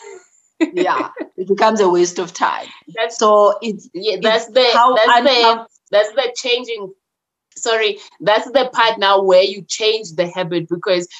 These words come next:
Speaker 2: you can't say, "Bring it to awareness and continue with the same thing." That's where now you start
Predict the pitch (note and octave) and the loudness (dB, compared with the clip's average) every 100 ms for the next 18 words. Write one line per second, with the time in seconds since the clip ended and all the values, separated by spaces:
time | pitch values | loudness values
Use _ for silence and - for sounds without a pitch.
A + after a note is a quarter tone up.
0 | - G3 G#3+ C4 C4+ C4 B3+ A3+ G#3 B3+ | -10 -6 -2 2 2 2 0 0 0 0
1 | B3+ B3+ A#3+ G3 G#3 G#3 G#3+ G#3+ G#3 F#3 | -2 0 0 2 2 2 4 2 0 -6
2 | - F#3 F3 G#3 G3 F3+ F3 F3 A3 A3 | -4 -6 -6 -6 -4 -2 -4 -4 -4 -4
3 | G#3+ D#3 C#3+ F#3 F#3+ A#3 A#3+ G3+ F#3+ F3+ | -2 -2 0 0 2 2 2 2 0 -2
4 | - G#3+ | -4 -2